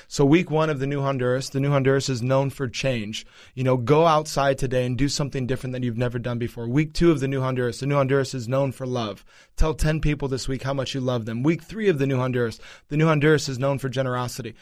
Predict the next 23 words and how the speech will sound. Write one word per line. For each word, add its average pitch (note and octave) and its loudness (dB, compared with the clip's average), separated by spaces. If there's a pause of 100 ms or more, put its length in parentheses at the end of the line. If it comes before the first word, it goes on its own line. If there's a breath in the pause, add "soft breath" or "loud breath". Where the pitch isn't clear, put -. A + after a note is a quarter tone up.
(160 soft breath)
So - 0
this D#3+ 2
mobile E3 4
campaign C#3 -2
allowed C3+ 0
us D3+ -2
to C#3 -2
stay D#3 0
in D3+ -2
contact C#3 -4
with B2 -6
millions D#3 0
of D#3 -8
people, C3+ -2
regardless D3 2
if C3+ -4
they C3+ 0
were B2+ -2
connected D3 -4
to D3+ -6
a - -2
local C#3+ -6
church, B2 -4